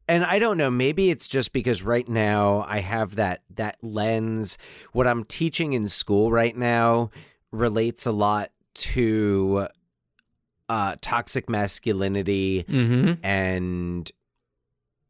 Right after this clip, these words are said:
Speaker 1: women, you know, being respected for, for who they are, you know, just women being respected
Speaker 2: Yeah.
Speaker 1: equally and treated with, with respect, and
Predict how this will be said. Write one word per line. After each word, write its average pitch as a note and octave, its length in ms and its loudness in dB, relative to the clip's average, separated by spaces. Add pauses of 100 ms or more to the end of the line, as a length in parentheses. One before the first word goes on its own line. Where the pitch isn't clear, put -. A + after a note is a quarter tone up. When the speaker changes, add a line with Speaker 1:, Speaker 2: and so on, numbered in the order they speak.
(340)
Speaker 1:
women, A#2 840 0 (1400)
you D3 240 -8
know, G#2+ 140 -6 (300)
being A2 640 0 (600)
respected G#2+ 920 -2
for, G2 400 -8
for G2+ 180 -6
who G2 180 -4
they F#2 200 -2
are, - 140 -8
you A#2 180 -10
know, F2+ 360 -12
just A2 200 -8
women A2 320 0
being G2+ 380 -6
respected F#2 840 -6 (240)
Speaker 2:
Yeah. A2+ 260 0 (200)
Speaker 1:
equally B2+ 460 2
and G2+ 180 -2
treated A2 540 0
with, G#2+ 340 -2 (420)
with G2 340 -4
respect, G2+ 680 -8 (120)
and F#2+ 540 -8